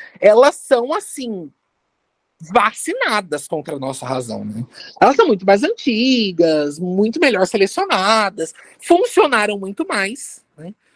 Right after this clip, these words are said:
Porque a emoção tá aí salvando vidas há muito mais tempo do que a razão, pelo contrário, né? A razão tá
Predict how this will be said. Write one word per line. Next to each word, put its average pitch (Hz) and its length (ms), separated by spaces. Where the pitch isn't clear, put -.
Porque - 160
a 202 100
emoção 226 600
tá 359 100
aí 277 160
salvando 220 480
vidas 214 380
há 226 80
muito 220 240
mais 320 200
tempo 240 220
do 269 80
que - 80
a 262 60
razão, 277 340
pelo 185 220
contrário, - 500
né? - 100
A 143 60
razão 151 340
tá 214 160